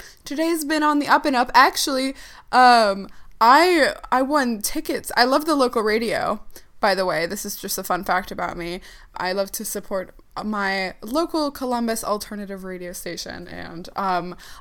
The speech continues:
I won tickets to a music festival today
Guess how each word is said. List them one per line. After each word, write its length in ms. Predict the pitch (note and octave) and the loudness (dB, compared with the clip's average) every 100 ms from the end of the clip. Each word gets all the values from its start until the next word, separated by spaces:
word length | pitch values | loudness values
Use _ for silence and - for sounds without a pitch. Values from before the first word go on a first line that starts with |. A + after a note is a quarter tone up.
| - | 0
I 160 | C#4 | 2
won 260 | F#4+ A#3 A3 | 2 0 -2
tickets 460 | - C4 - - - | -4 -4 -4 -6 -2
to 140 | B3 | 0
a 40 | |
music 520 | A3+ G#3 A#3 G4+ G#4+ - | 0 -2 -2 -2 -4 -4
festival 640 | - - - F#3 D#3 E3 | -6 -4 -6 -8 -8 -8
today 640 | - F#3+ D#3+ E3 G#3 D#4+ | -6 -6 -4 -2 -2 -2